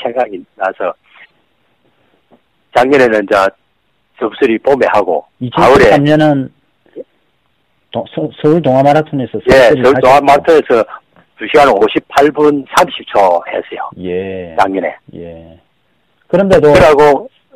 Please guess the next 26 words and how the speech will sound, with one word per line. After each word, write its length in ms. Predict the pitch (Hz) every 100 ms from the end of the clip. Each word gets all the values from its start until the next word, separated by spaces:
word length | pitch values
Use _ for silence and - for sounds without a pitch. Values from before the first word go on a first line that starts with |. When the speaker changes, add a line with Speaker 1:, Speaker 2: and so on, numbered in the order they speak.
| _ _ _ _
Speaker 2:
그런데도 720 | - 170 180 151 147 147 151 -
올해 240 | 180 156 131
선수상은 460 | 139 120 135 156 127
못 160 | 95 -
하셨나 360 | 135 - 156
봅니다. 340 | 113 107 98 -
Speaker 1:
예, 280 | 151 135 101 - _
그래갖고 440 | 196 180 156 -
경주에서 960 | - 107 110 156 185 196 - 156 160 120 _ -
선수상 320 | 123 175 135
할 100 | 131
기라고 520 | - 214 143 113 101 - - - _
경주에서 600 | 101 104 175 185 160 139 120
여름 300 | 175 190 139
내 220 | 123 143 147 123
열심히 480 | 180 - 185 160 -
진짜 280 | 190 - 147 - _ - - - _ _
내 120 | 131 151 -
최고로 260 | 120 165 190
열심히 340 | 147 135 160 120
했지. 220 | - 120
열심히 280 | 156 185 135
하고 480 | 120 170 156 147 143 _ _ - - - - -
그다음에 320 | 135 165 139
경주에 380 | - 101 131 160
이제 240 | 135 127